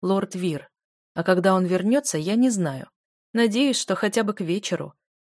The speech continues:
В любом случае вы успеете купить мазь. А теперь идите». Вздохнув, я закатила глаза и, попрощавшись со странным гостем с юга, вышла из столовой. Найдя Кэти, я попросила её принести мой плащ,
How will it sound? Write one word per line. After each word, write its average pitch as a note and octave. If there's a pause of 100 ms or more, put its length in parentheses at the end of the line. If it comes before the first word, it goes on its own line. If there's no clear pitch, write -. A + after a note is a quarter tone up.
(100)
В F3
любом G3
случае G#3
вы F#3+
успеете G#3
купить E3+
мазь. D#3+ (260)
А G3+
теперь C4
идите». E3+ (800)
Вздохнув, D#3+
я E3+
закатила D#3+
глаза C#3+ (300)
и, A#3
попрощавшись A#3
со G3+
странным G3
гостем F3
с -
юга, G#3
вышла E3
из E3
столовой. C#3+ (600)
Найдя G3
Кэти, B3
я F3
попросила G3
её G#3
принести G#3
мой A3+
плащ, G3